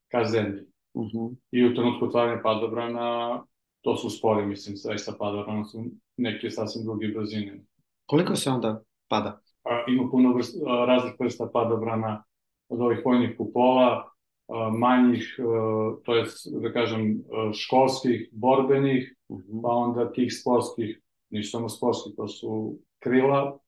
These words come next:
Speaker 1: borbena su mnogo veće površine, idu sporije z-, zbog tereta koje nose sa sobom, do sportskih koje su jako mala, brza, eto sa tim sportskim krilima na prizemljenju se ulazi sa oko sto kilometara na čas dole ka zemlji,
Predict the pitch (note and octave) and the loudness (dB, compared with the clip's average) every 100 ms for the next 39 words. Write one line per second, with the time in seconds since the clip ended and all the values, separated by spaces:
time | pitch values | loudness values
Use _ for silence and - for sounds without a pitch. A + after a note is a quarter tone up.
0 | _ _ A2+ B2 A#2 A2 A2 - A2 B2 | _ _ 0 0 0 -2 -4 -4 0 0
1 | B2+ C3+ C3 C3+ C3+ C3 - B2+ A#2+ G#2 | 2 0 0 0 0 0 0 2 2 0
2 | G2+ - B2+ C3 C3 A2 _ - G#2+ A2 | -8 -2 0 2 0 -2 _ -12 -8 -6
3 | G2+ A#2 A2 G#2+ G#2 G#2+ G#2+ G#2 - - | 0 0 0 -2 -4 -2 0 -2 -6 -14
4 | - A2+ C3+ C#3 C#3 _ _ _ _ _ | -6 -2 0 -2 -6 _ _ _ _ _
5 | _ A2 - B2+ B2+ B2+ C3+ - - A2 | _ -8 0 2 2 2 -4 -4 0 0
6 | G#2+ - A2+ A#2 A#2 A2 G#2+ A#2+ B2 A2+ | 0 -4 0 0 0 0 4 6 6 4
7 | G#2+ A#2+ B2+ C#3 C3+ B2+ - _ _ _ | 0 -2 0 2 2 0 -8 _ _ _
8 | _ _ - G#2 - A2 A#2+ A2+ - A#2 | _ _ -10 -8 -6 -4 -2 -2 0 0
9 | - A2+ A#2 A2+ A#2 A2+ A2 G#2+ A2 G#2+ | 0 -4 -2 -2 -2 -4 -4 -4 -2 -2
10 | A2+ A2 - A#2+ - B2+ B2+ A#2+ A#2+ A2 | -2 -6 -6 -6 -2 0 4 2 2 -4
11 | A#2+ A2+ A2 - A#2+ B2 A#2 A2+ A2 A2 | -4 -4 -4 -4 -2 -2 -2 -2 -6 -10
12 | A2 G#2+ G#2 - A2 G#2 G#2+ A2 G#2 A2 | -6 -6 -6 -8 -6 -4 -6 -6 -6 -4
13 | A2+ B2 B2 | -2 -2 -4